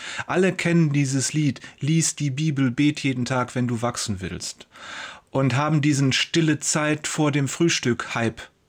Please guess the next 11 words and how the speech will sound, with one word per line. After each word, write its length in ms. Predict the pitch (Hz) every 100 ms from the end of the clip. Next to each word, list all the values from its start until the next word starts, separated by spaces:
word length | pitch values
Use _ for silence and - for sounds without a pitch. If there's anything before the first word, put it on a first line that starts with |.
| _
erlebt. 580 | 110 101 92 - - - _ - - - - - - - _ _ _ _
Manche 320 | 98 175 226
fanden 280 | - 147 131
es 140 | 117
toll 320 | - 113 240 - _ _ _ _ _ _ _ _
und 200 | 117 98
manche 320 | 110 123 -
leiden 340 | 123 110 120
bis 180 | 135 139
heute 260 | 160 170 110
darunter. 560 | 101 95 - - 80